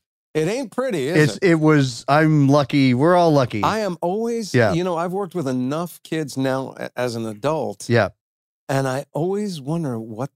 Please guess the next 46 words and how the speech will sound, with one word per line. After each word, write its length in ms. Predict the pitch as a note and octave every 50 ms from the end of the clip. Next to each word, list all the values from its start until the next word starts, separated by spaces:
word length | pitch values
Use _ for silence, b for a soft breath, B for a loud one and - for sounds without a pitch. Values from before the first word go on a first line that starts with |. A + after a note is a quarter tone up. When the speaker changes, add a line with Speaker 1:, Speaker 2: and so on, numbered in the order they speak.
| _
Speaker 1:
the 100 | D#3+ D#3+
experience 600 | D3+ C3 - - - C3 B2+ C3+ C3+ A#2+ - -
is 120 | G#2 F#2+ -
for 140 | - G#2+ F#2+
them. 340 | G2 G2 G2 F#2+ F#2 F#2 _
Speaker 2:
Yeah. 320 | G#2+ G#2+ G#2+ G2+ F#2+ F2+ -
Speaker 1:
I, 340 | - B2 - - C#3+ D3+ D#3+ - - -
I, 100 | - C3
I 40 | C#3
think 380 | - - - G3+ G#3 G#3 D#3+ -
the 140 | C3 C#3 -
kids 320 | - - D3+ C3 A2 F#2+
that 100 | A#2+ A2+
I've 140 | A#2 A2+ G2+
worked 240 | B2 B2+ A#2+ - -
with 140 | A2 G2
have, 120 | G2+ G#2 - - _ _ _ _ -
have 160 | A#2 G#2+ A2+
actually 300 | A2+ A2 G#2 - G#2+ G#2
had 200 | G#2 G#2 G2+ F#2+ - _ _ _ _ _ _ _ _ _ _ _ _ -
Speaker 2:
Decent 340 | C3 A#2 A2+ - B2+ G#2+ D#3
Speaker 1:
really 140 | - F3 F3
Speaker 2:
experiences. 380 | D#3 C3+ A#2 - C3+ B2 A#2+
Speaker 1:
good 60 | A#2+
lives 280 | A#2 A#2 A#2 A#2 G#2+ G#2+
and 80 | A2 B2
Speaker 2:
Yeah. 160 | C3+ B2 G#2+
Speaker 1:
good 60 | F#2
experiences, 520 | G2 - - - C#3 C#3+ C#3+ B2+ - A2 G#2+
Speaker 2:
Yeah. 120 | G#2 G2
Speaker 1:
but 160 | G#2+ B2+ B2 -
I 200 | B2+ A#2 A#2+ A#2+ A#2
know 240 | A#2+ B2+ C3+ C#3+
that 160 | C3 B2 A2+ -
that's 160 | A#2+ A#2 A2+
Speaker 2:
It 60 | A#2+
can 120 | - C#3+ C3
Speaker 1:
not 60 | B2
Speaker 2:
go 100 | C#3 B2+
Speaker 1:
the 40 | B2+
Speaker 2:
a 40 | B2
Speaker 1:
norm. 80 | A#2+ B2+
Speaker 2:
number 260 | B2+ B2+ B2 B2 A#2
of 140 | A2+ G#2 G#2
ways. 240 | G#2+ F#2+ F2 -
Speaker 1:
Yeah. 160 | B2+ A#2+ A2+